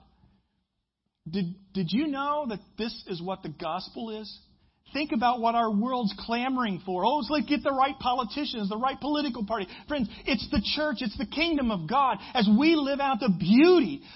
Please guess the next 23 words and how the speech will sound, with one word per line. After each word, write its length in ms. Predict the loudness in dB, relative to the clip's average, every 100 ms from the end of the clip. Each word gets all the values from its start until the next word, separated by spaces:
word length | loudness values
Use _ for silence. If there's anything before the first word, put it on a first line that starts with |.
| 0
of 120 | 4
what 140 | 4
Jesus 480 | 4 6 6 6 2
came 240 | -4 -2 0
to 80 |
do 220 | 0 0 -2
on 80 |
this 180 | -2 -2
earth 160 | -2 -4 -4
and 240 | 0 4 6
we 140 | 6
live 240 | 6 4 0
it 80 |
out 200 | 0 -2
with 160 | -2 -2
others, 340 | 0 0 0 -4 -6
the 100 | -4
world's 360 | 0 2 2 2
in 160 | 0 0
desperate 580 | 0 0 -2 -4 -4 -4 -8 4
need 540 | 6 6 6 6 6
of 200 | 2 -4
this. 460 | -4 -4 -6 -14